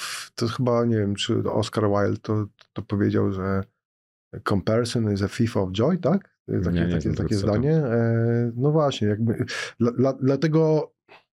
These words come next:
Speaker 1: mam nieprzychylny stosunek, em, do mediów społecznościowych,
Speaker 2: Mhm.
Speaker 1: ponieważ, em,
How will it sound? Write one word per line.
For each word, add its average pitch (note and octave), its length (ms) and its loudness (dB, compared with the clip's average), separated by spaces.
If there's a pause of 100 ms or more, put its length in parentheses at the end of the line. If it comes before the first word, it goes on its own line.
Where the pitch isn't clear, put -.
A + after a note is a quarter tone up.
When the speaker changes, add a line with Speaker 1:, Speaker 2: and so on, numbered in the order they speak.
(420)
Speaker 1:
mam C#3 260 4
nieprzychylny D#3+ 560 2
stosunek, C#3 840 -2
em, B2 1200 2 (260)
do C3+ 120 2
mediów B2+ 320 2
społecznościowych, G#2+ 720 0
Speaker 2:
Mhm. C#3+ 160 -2 (320)
Speaker 1:
ponieważ, C3+ 600 0
em, B2 880 2